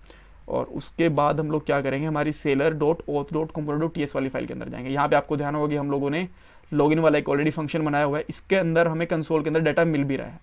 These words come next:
अगर मैं आपको यहाँ पे चेक करवाऊँ, यहाँ पे आता हूँ login के लिए और यहाँ पे डालता हूँ मैं let से anil at the rate test dot com and A B C one two three।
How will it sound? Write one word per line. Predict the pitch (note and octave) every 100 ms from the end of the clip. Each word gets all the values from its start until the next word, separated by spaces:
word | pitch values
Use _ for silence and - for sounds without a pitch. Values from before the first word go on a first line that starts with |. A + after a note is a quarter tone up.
| C3+
अगर | B2+ C3+
मैं | C3+
आपको | B2+ C#3
यहाँ | B2+
पे | C3+
चेक | - C3+
करवाऊँ, | - B2 C3 E3+ - - - - - - -
यहाँ | C3+ C#3
पे | C#3
आता | C3+ D#3+
हूँ | E3+ C#3+
login | C3+ C#3 C#3
के |
लिए | C3+ C3
और | C3 C3
यहाँ | B2+
पे | C3+
डालता | C3 B2+ B2+
हूँ |
मैं | C3
let | C3 B2
से | - C#3+ -
anil | C3+ C3+
at | B2+
the | C3
rate | C3 -
test | C3 -
dot | B2+ -
com | C#3+ F#3 F3+ - - - -
and | D3+ C#3+ -
A | C#3+ C#3
B | D3+
C | - E3 G#3 - - - - - D3+
one | C#3+ C#3
two | C#2+ -
three। | -